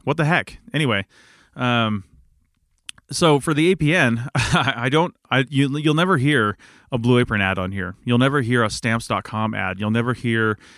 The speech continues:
um, an Audible ad, although Audible is something I,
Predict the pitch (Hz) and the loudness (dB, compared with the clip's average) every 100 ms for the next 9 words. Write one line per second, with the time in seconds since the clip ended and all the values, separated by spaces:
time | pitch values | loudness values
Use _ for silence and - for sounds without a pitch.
0 | - _ - 107 101 98 101 120 123 107 | -20 _ -8 -4 -2 -4 -4 0 2 2
1 | 95 90 92 123 135 143 156 143 123 107 | -2 -4 -4 0 0 2 0 2 0 -2
2 | 123 117 123 107 101 | -4 -4 -2 -2 -4